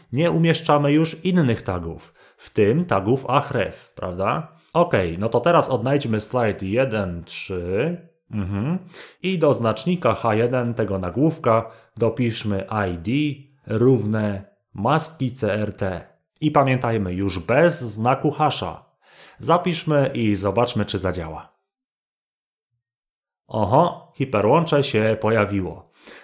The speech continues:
No dobra, to kliknijmy dziada. No i proszę, przeglądarka przewinęła nas do właściwego miejsca na stronie,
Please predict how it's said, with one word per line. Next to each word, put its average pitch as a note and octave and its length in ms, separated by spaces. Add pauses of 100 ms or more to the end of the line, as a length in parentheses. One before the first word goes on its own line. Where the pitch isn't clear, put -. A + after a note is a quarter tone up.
No D#3+ 100
dobra, D#3+ 320
to A2+ 220
kliknijmy D3 460
dziada. G2+ 600 (100)
No C3+ 140
i F#3 100
proszę, F3 420
przeglądarka C3 580
przewinęła D3 580
nas F#2+ 200
do G2+ 100
właściwego A2 580
miejsca A2+ 340
na A#2 140
stronie, A2+ 500